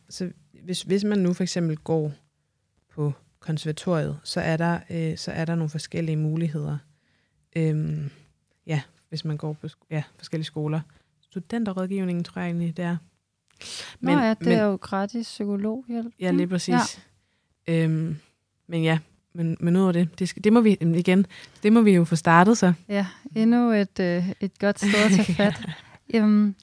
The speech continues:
Speaker 2: tusind tak, fordi du ville være med og,
Speaker 1: Selv tak.
Speaker 2: øh, ja, dele al den viden, I har opsamlet, og erfaringer og refleksioner, og det var rigtig, øh, givende. Så
Speaker 1: Det er glad for at høre.
Speaker 2: tusind tak for din deltagelse,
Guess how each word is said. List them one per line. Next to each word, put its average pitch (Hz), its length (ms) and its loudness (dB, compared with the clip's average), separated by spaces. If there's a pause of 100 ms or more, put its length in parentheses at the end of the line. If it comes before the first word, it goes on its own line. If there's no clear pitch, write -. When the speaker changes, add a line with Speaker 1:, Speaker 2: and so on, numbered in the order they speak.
Speaker 2:
tusind 285 400 0
tak, 240 300 -6
fordi 254 240 -2
du 214 200 -4
ville 202 260 0
være 185 120 0
med 220 420 2 (100)
og, 196 280 2
Speaker 1:
Selv - 60 2
tak. 180 100 0
Speaker 2:
øh, 180 140 -6
ja, 202 180 -2 (240)
dele 220 280 -2 (100)
al 202 100 -4 (100)
den 208 240 -4
viden, 202 320 -2
I 220 60 0
har 202 200 -6
opsamlet, 202 760 -8
og 185 200 -8
erfaringer 208 640 -8
og 196 220 -10
refleksioner, 214 640 -6
og 208 100 -8
det 208 80 -4
var 202 120 -4
rigtig, 214 420 -6
øh, 185 120 -4 (420)
givende. 233 400 0 (240)
Så - 180 -12
Speaker 1:
Det 220 40 -4
er - 20 -6
glad 160 140 -8
for 170 60 -6
at 170 60 -2
høre. 165 80 -2
Speaker 2:
tusind 247 200 -4
tak 202 220 -8
for - 100 -10
din 208 180 -6
deltagelse, - 680 -10